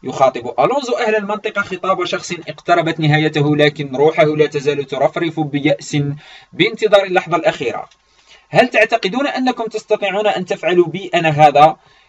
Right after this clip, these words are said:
يا أولاد العاهرة، ستلعبون كرة السلة في سجن بالكوم باي. ثلاث وعشرون ساعة في الحبس المشدد. أنا الرجل في هذه المنطقة. مع من تظنون أنكم تعبؤون؟ أنا البوليس، أنا من أحكم هنا. أنا فقط تعيشون هنا، أنتم فقط تعيشون هنا.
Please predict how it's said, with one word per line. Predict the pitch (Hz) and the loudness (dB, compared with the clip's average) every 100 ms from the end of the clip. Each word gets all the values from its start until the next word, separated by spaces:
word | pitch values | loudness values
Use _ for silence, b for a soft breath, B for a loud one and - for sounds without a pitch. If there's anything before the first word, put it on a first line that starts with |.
| - | -2
يا | 208 - 202 | 0 0 -2
أولاد | 208 220 196 | 4 4 4
العاهرة، | 151 185 180 170 | 0 0 2 0
ستلعبون | - 160 151 147 180 190 | -2 -4 0 2 0 -2
كرة | 175 170 165 | -4 -4 -4
السلة | 151 - 180 165 | -6 -8 -6 -4
في | 156 | -4
سجن | 156 165 156 165 165 b b | -6 -4 -4 -6 -10 b b
بالكوم | 131 190 170 180 160 | 4 6 6 2 4
باي. | 143 113 92 87 - | 6 6 4 -6 -6
ثلاث | 147 254 262 | -2 -2 -2
وعشرون | 240 190 196 214 202 | -2 -2 0 -2 -2
ساعة | - 202 185 196 | 2 4 4 0
في | 180 | -4
الحبس | 175 185 160 | -4 -4 -8
المشدد. | 165 160 180 156 160 - B B B 220 | -6 -4 -4 -2 -4 -6 B B B 0
أنا | 240 | 4
الرجل | 226 220 196 196 | 8 8 6 0
في | 190 180 | 2 2
هذه | 170 | 2
المنطقة. | 170 170 165 156 151 147 | -4 -6 -4 2 2 4
مع | 202 247 254 | 2 0 0
من | 240 208 | -4 2
تظنون | 202 185 185 190 | 2 4 -2 -4
أنكم | 165 170 160 156 | -4 -6 -8 -4
تعبؤون؟ | 156 147 156 143 110 - b b b b 240 | -2 0 0 -2 -6 -14 b b b b 2
أنا | 262 | 2
البوليس، | 196 202 220 202 - - | 0 -2 -2 -4 -8 -4
أنا | 160 | -2
من | 165 160 - | -2 -2 -4
أحكم | - 214 202 | -2 -4 -4
هنا. | 175 165 120 - b b 214 | -4 -2 -2 -4 b b 0
أنا | 262 | 0
فقط | 247 254 214 - | 0 4 4 4
تعيشون | - 175 180 - 190 175 | -2 -2 -2 -4 -2 0
هنا، | 143 127 - | 0 -4 -6
أنتم | - 214 | -6 -2
فقط | 220 220 | 0 0
تعيشون | 220 190 180 180 170 | 0 -2 -2 -4 -2
هنا. | 147 135 113 | -2 -2 -4